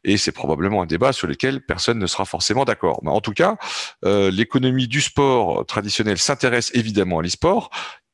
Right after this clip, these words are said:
catalysé par tout l'environnement de la période de covid, euh,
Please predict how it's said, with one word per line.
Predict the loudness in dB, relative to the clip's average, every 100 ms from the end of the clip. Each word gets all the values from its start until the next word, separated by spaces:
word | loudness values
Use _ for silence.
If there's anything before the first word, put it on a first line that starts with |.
| -2
catalysé | 0 2 2 2 2 4 4
par | 2 2 4 2 0 -2 -4
tout | -2 0 0
l'environnement | 0 2 2 0 0 0 2 0
de | 0 2
la | 2
période | 2 0 0
de | 0
covid, | 0 0 2 0 0 -2 -12 -14 -4 0
euh, | 2 4 4